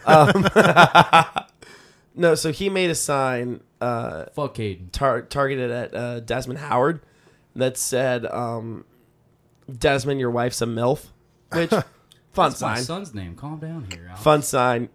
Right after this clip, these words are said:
Speaker 1: And he actually was na-, he made that sign in my class, in the class I was subbing. And that sign was Barstool Cincy's sign of the week at College Game Day.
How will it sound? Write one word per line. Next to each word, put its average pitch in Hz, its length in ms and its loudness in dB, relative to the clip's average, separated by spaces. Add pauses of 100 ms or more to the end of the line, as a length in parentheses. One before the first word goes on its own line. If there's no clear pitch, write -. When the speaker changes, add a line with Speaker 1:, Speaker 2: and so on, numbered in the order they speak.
(140)
Speaker 1:
And 135 560 2 (400)
he 160 400 -4
actually 139 880 -2 (100)
was 135 180 0
na-, 131 440 -2
he 151 160 0
made 190 240 4
that 165 160 2
sign 156 340 -2
in 143 180 0
my 131 160 -4
class, - 640 -8 (720)
in 143 100 -2
the 135 60 -2
class 131 240 -2
I 127 40 -2
was 120 100 -4
subbing. 123 380 0 (840)
And 139 280 2
that 151 240 4
sign 143 760 0
was 117 260 -2
Barstool 127 640 0
Cincy's 120 540 -4
sign 127 440 -4
of 123 140 -4
the 123 80 -4
week 110 440 -12
at 113 180 -14
College 110 400 -10
Game 95 200 -12
Day. - 220 -16